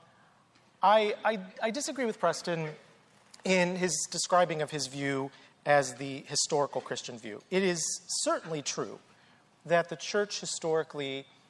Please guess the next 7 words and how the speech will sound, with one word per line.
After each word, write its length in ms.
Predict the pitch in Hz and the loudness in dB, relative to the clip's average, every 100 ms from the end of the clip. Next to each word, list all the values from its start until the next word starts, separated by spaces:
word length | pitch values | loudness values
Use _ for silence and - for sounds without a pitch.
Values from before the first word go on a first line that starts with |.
| _ - | _ -6
has 600 | - 151 143 139 - - 151 | 2 6 6 2 -2 -10 -8
not, 640 | 143 151 160 160 - - - - - | -4 2 4 4 0 -8 -14 -16 -4
um, 540 | 147 135 131 131 127 131 - - - - - _ _ - | 0 2 2 0 -6 -14 -16 -16 -20 -20 -20 _ _ -4
uh, 100 | 151 | -2
allowed 560 | 165 151 160 143 147 147 | 0 0 4 6 6 2
for 240 | - 139 | -4 -4
same-sex 1120 | 139 - 160 147 147 - - 135 - - - | -4 -4 -2 -4 -6 -6 -2 -2 -2 -8 -12